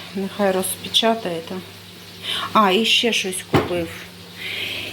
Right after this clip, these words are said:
І ще щось купив, я забула вам сказати. Де він тут поставив? Ось о. М, ось такий соус з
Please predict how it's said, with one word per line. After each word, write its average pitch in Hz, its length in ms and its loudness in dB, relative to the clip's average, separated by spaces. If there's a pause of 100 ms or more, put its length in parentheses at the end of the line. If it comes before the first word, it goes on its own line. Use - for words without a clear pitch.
І 233 100 6
ще 359 240 6
щось 392 280 8
купив, 285 480 4
я 190 220 6
забула 185 460 2
вам 196 320 2
сказати. 311 1040 6
Де 240 280 8
він 233 180 6
тут 226 220 0
поставив? 254 640 6
Ось 220 260 2
о. 208 180 8 (1040)
М, 214 500 8
ось 262 180 10
такий 262 400 6
соус 311 540 8 (180)
з 226 340 6